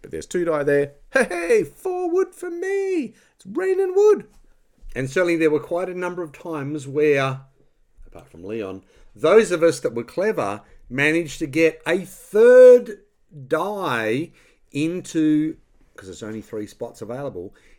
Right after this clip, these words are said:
Speaker 2: into there, which then gave you three times the resources. And then if you had one of those bonus squarey things whose name, there's a technical term, but I can't remember it.
Speaker 1: You mean a workshop?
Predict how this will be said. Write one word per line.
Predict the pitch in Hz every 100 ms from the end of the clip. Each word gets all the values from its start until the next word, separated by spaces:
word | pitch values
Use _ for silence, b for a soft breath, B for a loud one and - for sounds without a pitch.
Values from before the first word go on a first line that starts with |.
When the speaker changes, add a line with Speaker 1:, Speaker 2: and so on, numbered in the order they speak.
| b
Speaker 2:
into | 170 185
there, | 156 151
which | 143 135
then | 165 170
gave | 165 156
you | 139 139
three | - 190 214 240 240
times | 240 185 190 190 -
the | 160
resources. | 160 208 202 175 160 139 156
And | 165 180
then | 240 294
if | 269
you | 269
had | 233 254 208
one | 240 240
of | 226
those | 233 233 233 185 - b b b b -
bonus | 110 98 170 226 233 226 - - - - -
squarey | - - 160 202 214 202 208 196 180
things | - - - - 196 208 214 214 208
whose | 185 160
name, | 165 170 170 175 156
there's | 170 147
a |
technical | 139 208 196 165 165
term, | - 165 160 160 b b
but | 131
I | 135
can't | 151 147
remember | 113 120 170 180 101
it. | 98 -
Speaker 1:
You | 98
mean | 104
a | 92
workshop? | 123 - - -